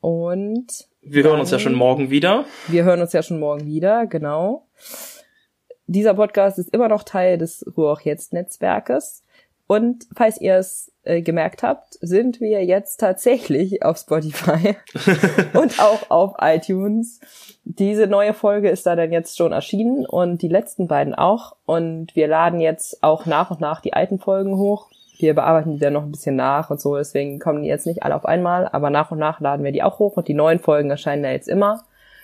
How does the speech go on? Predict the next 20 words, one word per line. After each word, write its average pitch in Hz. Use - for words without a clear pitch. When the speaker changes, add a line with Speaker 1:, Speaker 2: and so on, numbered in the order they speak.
Speaker 1:
Außerdem 208
gibt's 190
die 190
Folgen 170
auch -
weiterhin 180
auf 135
YouTube 233
und 190
auf 156
der 147
Website 170
w 165
w 151
w 151
punkt 196
deepshittalk 175
punkt 160
d 175
e. -